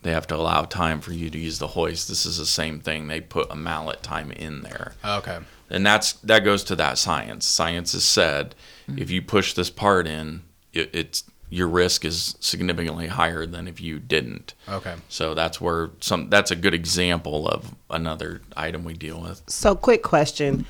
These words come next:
Speaker 4: With that operation, my job, you know what I'm talking about, one eighty?
Speaker 1: Mm-hmm.
Speaker 4: Okay. So we also put on the center caps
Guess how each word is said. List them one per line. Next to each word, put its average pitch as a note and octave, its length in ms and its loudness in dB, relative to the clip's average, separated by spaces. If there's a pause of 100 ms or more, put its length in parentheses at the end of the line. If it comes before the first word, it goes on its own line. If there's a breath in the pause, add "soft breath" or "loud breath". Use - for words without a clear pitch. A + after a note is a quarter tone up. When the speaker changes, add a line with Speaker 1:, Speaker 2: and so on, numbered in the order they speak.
(240 loud breath)
Speaker 4:
With A3 260 4
that E3+ 160 6
operation, D#3 580 4
my C#3+ 180 4
job, C3+ 360 2
you D3 80 0
know D3 80 4
what C3 80 2
I'm C3+ 80 0
talking B2+ 220 2
about, A2+ 180 0
one B2+ 160 4
eighty? C3 180 6 (140)
Speaker 1:
Mm-hmm. B2+ 160 -6
Speaker 4:
Okay. B2 300 -4 (500 loud breath)
So G3+ 680 8
we G#3 200 4
also B3 340 8
put F#3 240 6
on E3 260 6
the D3+ 120 4
center G3 320 2
caps D3+ 460 4